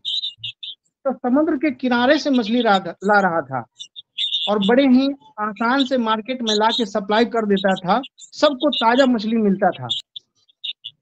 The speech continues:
बड़े ही स्वाद से खाते थे। जब मछली पर्याप्त मात्रा में नहीं मिल-, मिलने लगा समुद्र के किनारे से, तो मछुआरे ने क्या किया, समुद्र के थोड़े और दूसरे,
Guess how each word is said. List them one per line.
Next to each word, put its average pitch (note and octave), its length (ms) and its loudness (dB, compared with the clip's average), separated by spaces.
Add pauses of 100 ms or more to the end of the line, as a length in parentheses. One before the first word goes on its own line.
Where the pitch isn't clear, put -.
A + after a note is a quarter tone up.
बड़े B3+ 220 4
ही C4+ 140 6
स्वाद A3+ 320 -2
से A3 120 -8
खाते E3+ 360 -6
थे। B2+ 200 -14 (1500)
जब B3+ 120 0
मछली B3+ 600 2 (1120)
पर्याप्त B3 360 0
मात्रा C4+ 380 2
में A#3 160 0
नहीं A3 320 4
मिल-, B3+ 320 4 (440)
मिलने A#3 300 4
लगा G3+ 360 2
समुद्र G#3 480 -2
के G#3 120 0
किनारे F#3 420 -2
से, A3+ 200 -2 (480)
तो G3 120 -2
मछुआरे G#3+ 400 2
ने C4+ 160 2
क्या A3 200 2
किया, G#3 340 -2 (340)
समुद्र B3+ 500 0
के B3 140 -2
थोड़े B3 300 2
और A#3 360 4
दूसरे, G#3 400 -2